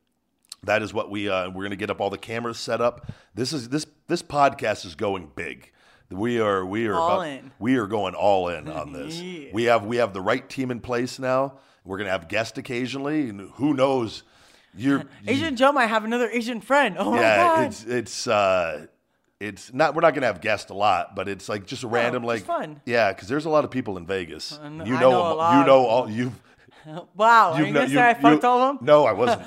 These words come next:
Speaker 2: <laughs> He winked. He did the open mouth winky face. You guys
Speaker 1: You
Speaker 2: missed
Speaker 1: know
Speaker 2: it.
Speaker 1: them all.
Speaker 2: <laughs>
Speaker 1: No, you've,
Speaker 2: Intimately.
Speaker 1: no, you were very
Speaker 2: Mm-hmm.
Speaker 1: social butterfly.
Speaker 2: Yes.
Speaker 1: You're
Speaker 2: Are you going to the game tomorrow night?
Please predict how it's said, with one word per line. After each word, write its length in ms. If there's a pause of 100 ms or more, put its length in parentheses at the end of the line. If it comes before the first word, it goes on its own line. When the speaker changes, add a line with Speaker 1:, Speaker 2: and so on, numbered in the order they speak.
Speaker 2:
<laughs> 80
He 120
winked. 360
He 80
did 140
the 260
open 260
mouth 280
winky 300
face. 300
You 60
guys 100
Speaker 1:
You 140
Speaker 2:
missed 80
Speaker 1:
know 240
Speaker 2:
it. 60
Speaker 1:
them 200
all. 500 (240)
Speaker 2:
<laughs> 140 (100)
Speaker 1:
No, 320 (100)
you've, 120
Speaker 2:
Intimately. 600
Speaker 1:
no, 140
you 180
were 60
very 320
Speaker 2:
Mm-hmm. 60
Speaker 1:
social 400
butterfly. 640
Speaker 2:
Yes. 320 (380)
Speaker 1:
You're 280
Speaker 2:
Are 60
you 100
going 200
to 120
the 100
game 260
tomorrow 320
night? 300